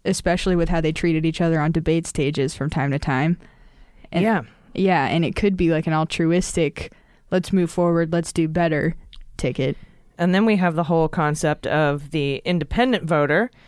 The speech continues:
Speaker 2: the
Speaker 1: Mm-hmm.
Speaker 2: moderate independent and possible Trump voters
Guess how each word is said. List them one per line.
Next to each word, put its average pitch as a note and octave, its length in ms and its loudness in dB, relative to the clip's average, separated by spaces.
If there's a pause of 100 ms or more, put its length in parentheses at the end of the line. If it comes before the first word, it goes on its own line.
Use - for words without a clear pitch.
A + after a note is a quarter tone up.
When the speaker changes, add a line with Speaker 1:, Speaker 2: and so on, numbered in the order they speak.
Speaker 2:
the F3+ 180 0
Speaker 1:
Mm-hmm. F#3 80 2
Speaker 2:
moderate F3 440 2
independent E3+ 1000 0 (300)
and E3+ 180 -2
possible D#3 520 0
Trump A3 320 -2
voters C#3+ 500 -2